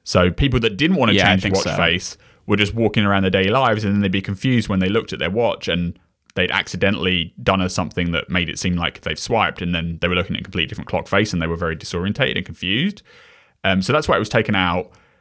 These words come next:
Speaker 1: But clearly, a lot of people actually do use it for its intended purpose, and I do it all the, I have two watch faces, right? One which is, like, my
Speaker 2: Mm-hmm.
Speaker 1: daytime face, which has, like, you know, activity rings and weather and stuff, and then I have, like, an evening face or, like, a more casual one, which is just, like,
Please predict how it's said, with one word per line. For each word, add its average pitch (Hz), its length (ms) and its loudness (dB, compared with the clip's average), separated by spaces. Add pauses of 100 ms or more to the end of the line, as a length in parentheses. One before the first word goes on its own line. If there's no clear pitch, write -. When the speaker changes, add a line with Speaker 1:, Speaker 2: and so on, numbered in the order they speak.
(500)
Speaker 1:
But - 160 0
clearly, 147 320 2
a 110 60 6
lot 139 140 2
of 123 80 -4
people 110 280 0
actually - 220 0
do 101 140 0
use 101 240 2
it 95 180 -2
for 98 220 0
its - 80 -8
intended 95 260 -2
purpose, 135 340 2
and 98 120 2
I 135 160 4
do 92 260 0
it 92 100 4
all 98 120 0
the, 92 120 0
I 135 120 4
have 139 100 0
two 151 540 0
watch - 260 -2
faces, 82 420 -2
right? 92 240 0
One 135 220 2
which 143 160 0
is, 117 100 -2
like, 120 120 2
my 104 140 6
Speaker 2:
Mm-hmm. 123 340 0
Speaker 1:
daytime 104 640 0
face, 95 420 0
which - 160 -8
has, 92 240 -4
like, 85 240 -4 (240)
you - 80 -8
know, 85 80 -2
activity 92 460 -2
rings 92 360 2
and 85 140 -6
weather 92 500 2
and 87 120 -4
stuff, 87 360 -2
and 101 120 2
then 101 80 2
I 98 40 2
have, 95 100 0
like, 98 140 -2
an 117 60 2
evening 113 300 0
face 92 420 -2
or, 92 100 -4
like, 87 200 -4
a - 20 -2
more 90 80 0
casual 107 360 -2
one, 92 140 2
which 92 140 -2
is 95 80 -4
just, 95 160 -4
like, 87 220 -2